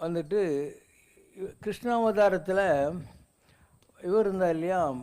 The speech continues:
ம், பேர் என்னப்பா, யசோதா, யசோதா. அவளுக்கு ஒரு குறை இருந்தது.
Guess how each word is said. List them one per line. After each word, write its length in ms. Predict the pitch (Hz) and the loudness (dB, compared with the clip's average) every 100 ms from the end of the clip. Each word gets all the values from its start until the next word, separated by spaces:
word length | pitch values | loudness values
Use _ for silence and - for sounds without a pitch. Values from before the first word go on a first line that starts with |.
| 127 - 156 | -12 -18 -10
ம், 720 | 147 143 139 135 135 131 127 143 127 - 113 - - - - 139 139 | -6 -4 -4 -6 -8 -10 -14 -16 -16 -16 -16 -18 -20 -20 -20 -20 -14
பேர் 160 | - 143 | -8 -8
என்னப்பா, 420 | 143 139 135 139 139 123 - - _ _ _ - | -6 -8 -8 -8 -8 -12 -18 -20 _ _ _ -10
யசோதா, 500 | 156 - 196 160 131 120 | -10 -4 -2 0 -4 -4
யசோதா. 520 | 156 - 170 151 120 _ _ _ _ _ | -10 -4 -2 -2 -6 _ _ _ _ _
அவளுக்கு 320 | - 185 202 208 | -2 0 2 0
ஒரு 120 | 180 | 0
குறை 340 | 165 165 190 | 2 2 2
இருந்தது. 480 | 175 160 143 135 | 0 0 -2 -2